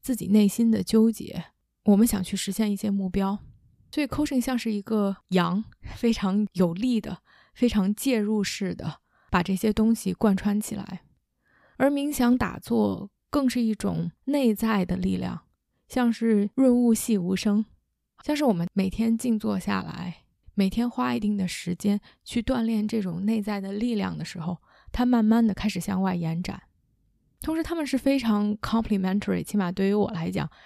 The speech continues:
是相互补充、相互丰富的。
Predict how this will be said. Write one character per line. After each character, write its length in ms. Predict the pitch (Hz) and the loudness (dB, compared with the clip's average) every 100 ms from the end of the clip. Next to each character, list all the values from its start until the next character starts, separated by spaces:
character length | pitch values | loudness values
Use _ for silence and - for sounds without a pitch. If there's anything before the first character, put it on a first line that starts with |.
| - | -14
是 320 | - 208 196 196 | -4 0 0 0
相 200 | - 262 | -2 0
互 120 | 262 | 0
补 160 | 214 - | -2 -6
充、 360 | - 196 208 214 _ _ | -4 -2 -2 -4 _ _
相 220 | - 233 | 0 2
互 100 | 233 | 2
丰 340 | 196 208 214 226 | 0 2 2 0
富 280 | - 196 | -4 -6
的。 80 | - | -6